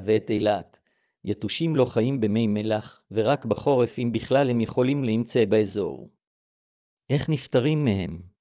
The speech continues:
לפני שנספר לכם על חומרי הדברה ומלכודות יתושים, שווה שתמנעו מהיתושים מלהגיע אליכם מלכתחילה.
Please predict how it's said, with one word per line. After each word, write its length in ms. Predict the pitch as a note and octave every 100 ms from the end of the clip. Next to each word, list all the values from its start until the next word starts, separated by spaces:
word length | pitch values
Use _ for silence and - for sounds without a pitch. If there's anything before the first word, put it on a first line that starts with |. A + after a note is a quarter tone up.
| _ _ _ _ _ _ _ _ -
לפני 340 | G#2 C3+ E3+
שנספר 560 | - G#2 F2+ - C3 A#2
לכם 320 | G#2 - A#2+
על 120 | G#2+
חומרי 340 | - A2 G#2+ B2
הדברה 460 | A#2 G2+ G2+ C3+
ומלכודות 580 | C3+ G#2+ G2+ A2 B2+ C3+
יתושים, 460 | A2 A2 - D3+ D3
שווה 360 | A#2 G2+ C3
שתמנעו 560 | - - C#3 C3 A#2+ D3
מהיתושים 640 | A#2+ G#2 - G#2 - D3+
מלהגיע 500 | A#2+ G#2+ G#2 A2 C3+
אליכם 480 | A#2 G#2+ - C3+ C3+
מלכתחילה. 800 | B2 A2 - - - G#2 F2 C2